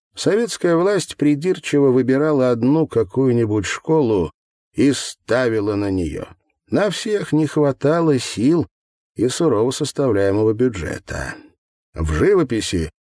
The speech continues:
выбирала между конструктивистами и реалистами из А Х Р Р, Ассоциация художников революционной России,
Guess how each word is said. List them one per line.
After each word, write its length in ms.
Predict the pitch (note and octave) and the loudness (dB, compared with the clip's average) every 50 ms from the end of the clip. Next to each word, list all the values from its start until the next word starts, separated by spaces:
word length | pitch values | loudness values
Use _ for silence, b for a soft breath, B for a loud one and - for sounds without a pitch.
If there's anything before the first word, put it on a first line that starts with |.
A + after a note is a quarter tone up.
| _ _ | _ _
выбирала 540 | - D#2+ F#2 G#2+ G2 A#2+ B2+ C#3+ C#3+ C#3 C3+ B2+ | -6 -2 0 0 2 2 2 2 2 2 2 2
между 360 | B2+ C3+ C3+ A2 G#2 B2 A2 | 2 2 0 0 0 -2 -2
конструктивистами 1300 | - A#2+ B2 A2+ - - A#2 C3 B2 - - B2+ B2+ C#3 E3 E3 - - - C3+ B2 A#2+ A#2 G#2+ F2 - - _ _ _ - | 0 -2 -2 -2 -2 -2 -2 -2 -2 -2 0 2 4 4 2 2 0 0 0 2 2 2 2 0 -2 -4 -8 _ _ _ -4
и 100 | - G#2+ | 0 2
реалистами 760 | A#2+ A#2+ A#2 A#2 A#2+ C3+ D3 C3+ - - - B2+ B2+ B2 A#2 | 2 4 4 4 2 2 2 0 0 -2 0 0 2 2 0
из 340 | A2 G#2+ F#2 A2+ G#2+ F#2 - | 0 0 -2 -2 -2 -4 -4
А 160 | - A#2 B2 | -4 -2 -2
Х 160 | A2+ - - A2+ | -2 -2 -2 -2
Р 300 | A2+ G#2 G2 G#2 - - | -2 -2 -2 -4 -4 -4
Р, 280 | - F#2+ G#2+ A#2+ - - _ _ _ _ | -4 -2 -2 -2 -2 -4 _ _ _ _
Ассоциация 800 | - G2+ - - A2+ F#2 - G2+ G2+ G2 E2+ - - G2 F2+ F2+ | -6 -4 -2 -2 -4 -2 -2 0 0 0 -2 -2 -2 -2 -2 -2
художников 760 | - - G#2+ G2+ G#2 F#2+ E2+ D#2 E2+ F#2+ F2+ - F#2+ F#2 - | -2 0 2 2 2 2 0 0 -2 -2 -2 -2 -4 -4 -2
революционной 680 | F#2+ G2 F#2+ G2 F#2+ F2+ - G#2+ G2+ G2 F#2+ F#2 F#2 F#2+ | -2 0 0 0 0 -2 0 0 0 2 2 2 2 2
России, 540 | G2 G2 F2+ - - F#2+ F#2 F#2 F#2 F#2 | 0 0 -2 -2 -2 0 2 2 2 0